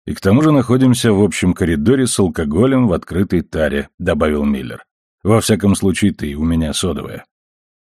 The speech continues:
Хевлок хихикнул, но в смешке сквозило отчаяние. Когда он снова заговорил, в голосе была тоска. "Ты думаешь,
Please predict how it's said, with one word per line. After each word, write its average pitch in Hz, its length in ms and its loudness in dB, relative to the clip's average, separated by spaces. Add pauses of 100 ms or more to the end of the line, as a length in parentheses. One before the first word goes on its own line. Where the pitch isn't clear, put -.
(240)
Хевлок 151 380 2
хихикнул, 147 880 0
но 117 140 4
в 117 80 -2
смешке - 540 2
сквозило 92 600 0
отчаяние. - 760 -6 (560)
Когда 90 260 2
он 110 160 6
снова 107 360 2
заговорил, 80 720 0
в 78 120 -10
голосе 113 460 -2
была 78 240 -2
тоска. - 560 -10 (640)
"Ты 156 100 2
думаешь, 185 600 2